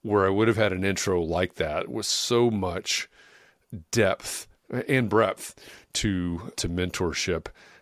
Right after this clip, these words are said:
Uh, he's, he's definitely the right guy to have in this conversation.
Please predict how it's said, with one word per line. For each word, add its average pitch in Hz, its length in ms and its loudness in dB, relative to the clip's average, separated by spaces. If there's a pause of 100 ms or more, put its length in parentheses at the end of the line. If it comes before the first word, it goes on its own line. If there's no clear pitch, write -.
(160)
Uh, 82 240 -8
he's, 87 560 -8
he's 87 320 -8
definitely 95 680 -2
the 85 140 -4
right 87 280 -2
guy 85 320 0
to 85 140 -4
have 80 560 -4 (140)
in 85 160 -10
this 82 160 -6
conversation. 80 880 -6